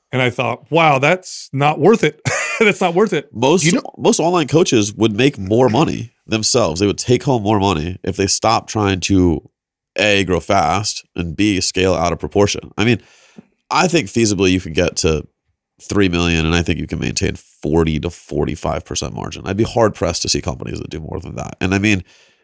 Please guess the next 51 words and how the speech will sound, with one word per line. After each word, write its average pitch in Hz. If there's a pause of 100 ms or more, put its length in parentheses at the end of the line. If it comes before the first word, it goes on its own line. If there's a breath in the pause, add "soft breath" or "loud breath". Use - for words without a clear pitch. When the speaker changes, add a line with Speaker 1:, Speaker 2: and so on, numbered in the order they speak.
(140 soft breath)
Speaker 2:
maybe 127
if 123
the 113
person 113
is 101
an 82 (100)
influencer 95
and 80
there's 78
no 98
acquisition 92
costs 85
associated 82
with 82
it, 80
but 80 (640 soft breath)
you 87
have 123
to 120
look 98
at 95
the -
fulfillment 82
cost, 80
which -
fulfillment 127
alone 85 (100)
at 92
scale 85
is 85
probably 90
going 82
to 78 (240)
take 87
up -
close -
to -
fifty -
percent -
of 76
margin. 67
I 78
mean, 80
Speaker 1:
Yeah. 107 (140)
Speaker 2:
when 101
you 110
guys 92
were 90
trainers 87
in 73
clubs 90